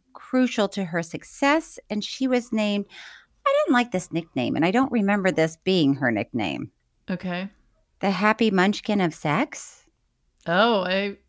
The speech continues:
Speaker 1: <laughs> It's not a good
Speaker 2: I had never heard of that until this,
Speaker 1: Till this
Speaker 2: excuse me,
Speaker 1: moment? Even
Speaker 2: until
Speaker 1: though
Speaker 2: this
Speaker 1: you watched it?
Speaker 2: documentary.
Speaker 1: That seems, uh, disrespectful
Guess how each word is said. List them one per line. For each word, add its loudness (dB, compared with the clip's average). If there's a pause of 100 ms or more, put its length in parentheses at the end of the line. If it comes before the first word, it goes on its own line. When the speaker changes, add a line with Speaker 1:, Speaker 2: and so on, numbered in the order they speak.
(120)
Speaker 1:
<laughs> -10
It's 2
not 4
a -8
good 2 (220)
Speaker 2:
I 8
had 6
never 8
heard 6
of 4
that 0
until 4 (560)
this, 2
Speaker 1:
Till 4
this 4
Speaker 2:
excuse 4
me, 8
Speaker 1:
moment? 6 (540)
Even 8
Speaker 2:
until 8
Speaker 1:
though 10
Speaker 2:
this 8
Speaker 1:
you 6
watched 8
it? -2
Speaker 2:
documentary. 2 (600)
Speaker 1:
That 0
seems, 2
uh, 4 (320)
disrespectful -4